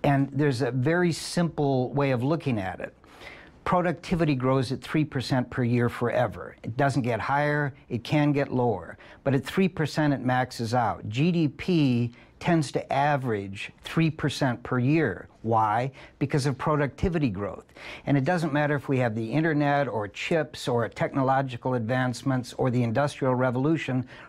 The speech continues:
productivity does not get above three percent. So that's a cap on the reality of macroeconomics. What happens if inflation and interest rates get to a point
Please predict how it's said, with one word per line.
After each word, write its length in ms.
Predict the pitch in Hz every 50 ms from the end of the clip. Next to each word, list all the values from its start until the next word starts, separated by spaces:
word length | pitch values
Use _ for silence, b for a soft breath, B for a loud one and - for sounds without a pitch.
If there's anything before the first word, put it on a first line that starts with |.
| B -
productivity 640 | - 175 165 151 160 - - 165 151 139 139 143 120
does 420 | 104 101 120 135 147 143 127 120
not 320 | 139 135 135 139 123 110
get 220 | 113 139 135 127 123
above 240 | 110 120 117 110 101
three 240 | - - 135 117
percent. 500 | 110 - 117 104 - - 139 113 95 - - - B B B B B B
So 200 | - - 143 131
that's 280 | 135 160 180 175 - 175
a 80 | 151 - -
cap 600 | - - - - - 185 170 156 127 120 - - 143
on 100 | 135 131
the 100 | 127 120
reality 800 | 123 123 123 127 131 139 143 143 139 139 127 123 117 120 120
of 140 | 113 117 -
macroeconomics. 1200 | 131 127 123 120 113 - 127 123 117 113 - 139 131 143 165 - 202 104 - - - - - B B B B B B B B B B B B B B - - -
What 180 | 156 180 202
happens 960 | 196 - - 196 190 185 180 - - 123 104 95 101 110 120 117 - - - B B B B B B B -
if 340 | 170 160 151 131 - - - - _ - _ -
inflation 800 | 160 151 131 - - - 170 175 185 170 - - 147 135 135 139
and 240 | 143 139 139 135 135 -
interest 500 | 175 185 - - - 156 127 - - -
rates 400 | 117 110 104 107 113 110 - -
get 220 | - 156 156 151
to 180 | - - 175 160
a 60 | 151
point 580 | - - - - 156 147 127 113 107 104 92